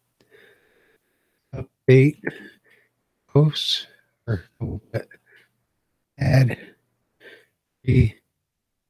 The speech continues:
posts. Commit, then we'll push it. And then we'll let it sit for a second.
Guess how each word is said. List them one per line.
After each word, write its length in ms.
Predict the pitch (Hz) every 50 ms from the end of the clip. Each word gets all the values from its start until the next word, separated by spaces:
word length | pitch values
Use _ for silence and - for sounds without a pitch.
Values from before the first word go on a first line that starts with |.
| _ _ _
posts. 640 | _ - 127 110 107 - - - - - - - - _ _ _ _ _ _ _ _ _ _ _ _ _ _ _ _ _ _ _ _ _ _ _ _ _ _ _ _ _ _ _ _ _ _ _ _ _ _ _ _ _ _ _ _ _ _ _ - - - - _ _ _ _ _ _ _ _ _ _ _ _ _ _ _ _ _ _ _ _ _ _ _ _ _ _ _ _ _ _ _ _ _ _ _ _ _ _ _ _
Commit, 420 | - 117 113 127 147 185 165 - - _ - - - - - - - - _ -
then 180 | 123 120 113
we'll 180 | 110 110 - _ - - -
push 240 | - 143 151 - -
it. 180 | 185 - - _ - - - _ _ _ _ _ _ _ _ _ _ _ _ _ _ _ _ _ _ _ _ _ _ _ _ _ _ _ _ _ _ _ _ _ _ _ _ _ _ _ -
And 140 | 131 110
then 160 | 110 117 113 110
we'll 180 | 113 110 110
let 160 | 120 127 127
it 160 | 135 131 - -
sit 320 | - - 156 147 - -
for 140 | - 143 131
a 80 | 127
second. 460 | - - 160 156 151 - 185 190 -